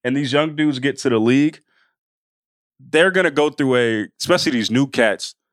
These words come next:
they're gonna go through a, t-, a very big learning curve when they go into the league and learning how to win and learning how, it's hard to get those, when you have to learn the fundamentals when you're nineteen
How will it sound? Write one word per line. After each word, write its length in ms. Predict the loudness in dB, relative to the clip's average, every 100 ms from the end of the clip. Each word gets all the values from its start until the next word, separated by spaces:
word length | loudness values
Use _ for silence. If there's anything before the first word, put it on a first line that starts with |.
| _ _
they're 160 | 0 2
gonna 180 | 0 0
go 240 | 0 0
through 280 | -2 -2 0
a, 160 | -2
t-, 140 | -4 -4
a 80 | -4
very 760 | -2 0 0 0 -2 -4 -6 -14 _ _ _ _ _ _ -10
big 500 | 0 2 2 0 -4 -2
learning 400 | 0 2 -2 -2
curve 340 | 0 0 0
when 140 | -4
they 100 | -2
go 220 | -2 -2 -2
into 180 | -4
the 140 | -6 -4
league 360 | -2 0 -2 -4
and 160 | -2
learning 320 | 0 0 -2 -2
how 240 | 0 0
to 40 |
win 220 | -2 -4 -2
and 100 | -2
learning 280 | -2 -2
how, 200 | -2 -2 -4 -16 -8
it's 160 | -6 -4
hard 360 | 0 0 0
to 120 | -4 -8
get 260 | -6 -4
those, 200 | -2 -2 -2
when 140 | -4
you 140 | -2 0
have 160 | -2
to 120 | -4
learn 240 | -2 -2 -2
the 80 | -4
fundamentals 640 | -4 -4 -2 -2 -2 -4
when 160 | -4
you're 100 | -4
nineteen 640 | -2 -2 -2 -4 -4 -4